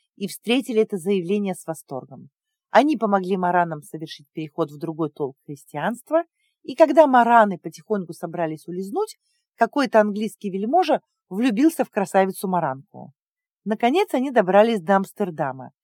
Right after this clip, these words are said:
и тут нашли единоверца, марокканского посла, еврея Шмуэля Палаччи.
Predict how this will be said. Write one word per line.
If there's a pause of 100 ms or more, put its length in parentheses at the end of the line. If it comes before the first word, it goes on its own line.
(240)
и
тут
нашли
единоверца, (380)
марокканского
посла, (280)
еврея
Шмуэля
Палаччи.